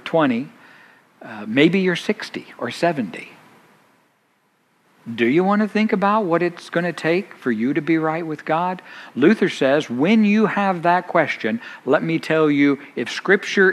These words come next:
is the foundation of truth, let me tell you what the answer to that is." We've got two things in two thousand twenty that you can go to.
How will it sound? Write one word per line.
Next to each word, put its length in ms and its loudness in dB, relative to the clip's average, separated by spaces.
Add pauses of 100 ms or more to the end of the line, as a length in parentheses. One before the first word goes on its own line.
is 320 4
the 80 -2
foundation 680 2
of 120 -4
truth, 420 -2 (960)
let 80 -8
me 120 -4
tell 160 4
you 120 4
what 140 2
the 140 0
answer 280 0
to 100 -4
that 200 -8
is." 400 -14 (640)
We've 160 4
got 300 4
two 160 4
things 340 0
in 140 0
two 140 -2
thousand 360 2
twenty 320 -2
that 180 -2
you 100 -4
can 160 -2
go 180 2
to. 320 -2